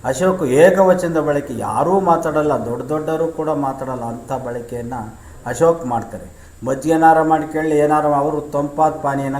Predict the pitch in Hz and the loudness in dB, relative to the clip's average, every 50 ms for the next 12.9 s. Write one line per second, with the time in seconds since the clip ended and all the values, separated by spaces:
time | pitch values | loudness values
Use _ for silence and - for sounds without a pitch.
0 | 135 - 120 - - 107 98 104 95 - - - - - - - - - 135 151 | -6 -8 -8 -8 -8 -10 -12 -12 -14 -14 -18 -20 -20 -20 -20 -20 -16 -4 -2 2
1 | 185 202 196 190 190 190 - 175 165 - 165 160 156 151 147 147 - 160 165 165 | 2 4 4 4 4 4 2 2 2 2 -2 0 2 2 0 0 0 -4 -6 -6
2 | 165 - - - - - 113 113 - - 127 143 165 185 190 180 160 135 131 139 | -8 -12 -14 -18 -18 -16 -16 -16 -12 -6 -2 0 4 4 4 4 4 2 2 0
3 | 156 160 - - - - - - - 131 156 165 160 - 156 143 135 123 127 131 | -4 -6 -8 -12 -16 -18 -18 -12 -4 0 0 0 0 0 -2 -2 -2 2 4 4
4 | 147 156 151 147 156 165 - - - 185 180 170 170 165 160 160 - 147 143 139 | 4 4 6 4 4 2 2 0 -2 -2 2 2 4 2 2 0 -2 -2 -2 -2
5 | 135 139 - - 143 139 135 - 127 117 120 120 123 135 135 135 131 123 117 113 | -4 -8 -10 -10 -8 -6 -6 -6 -6 -6 -6 -4 -2 0 0 0 0 -2 -4 -8
6 | 120 127 131 113 101 104 - - - - - - - 123 131 147 147 147 - 147 | -8 -10 -10 -10 -12 -12 -16 -18 -20 -20 -20 -16 -8 0 0 0 0 0 -2 -4
7 | 135 139 139 135 143 139 123 117 117 117 - - - - - - 113 123 139 151 | -4 -2 -2 -2 -2 -2 -4 -6 -8 -10 -12 -18 -20 -20 -16 -8 -6 -2 2 2
8 | 151 147 - - 143 139 139 135 - - 123 123 127 139 139 147 143 131 131 135 | 2 2 2 0 0 0 0 -4 -2 -2 0 0 0 0 -2 -2 -2 -2 -4 -4
9 | 131 127 127 123 123 123 123 117 113 110 107 107 110 - - - 113 117 123 123 | -4 -4 -4 -4 -6 -6 -6 -6 -6 -8 -8 -12 -14 -16 -14 -8 -6 -6 -4 -4
10 | 127 127 127 - 131 131 127 117 113 117 107 107 - - 110 107 - 117 107 104 | -6 -6 -6 -8 -8 -8 -8 -8 -10 -12 -14 -14 -14 -12 -14 -12 -12 -12 -14 -12
11 | 101 95 - - - - - 113 139 165 185 190 190 180 170 - 143 135 131 131 | -14 -14 -16 -16 -18 -16 -12 -8 -6 -4 -2 0 0 0 0 0 -2 -2 -2 -2
12 | 131 135 - 147 147 180 - - - - 127 117 - 135 120 120 120 | -2 -2 -4 -4 -2 -4 -6 -8 -10 -12 -12 -10 -8 -10 -10 -10 -12